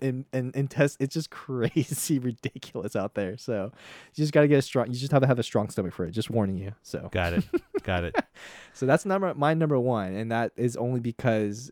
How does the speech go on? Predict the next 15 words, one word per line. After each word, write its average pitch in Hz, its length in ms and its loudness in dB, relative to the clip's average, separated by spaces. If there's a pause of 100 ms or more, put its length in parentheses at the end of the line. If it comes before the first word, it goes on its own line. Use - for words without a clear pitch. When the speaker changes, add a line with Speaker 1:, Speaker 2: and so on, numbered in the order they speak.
(120)
Speaker 1:
it 113 160 -2
really 113 260 0
set - 280 -4
the 101 80 -6
tone 101 300 -6
for 98 140 -8
me 101 140 -6
for, 107 240 -6
like, 90 320 -4 (520)
being 127 220 2
able 120 160 0
to 113 80 -10
see 113 380 -8
every 107 260 -2
part 101 460 0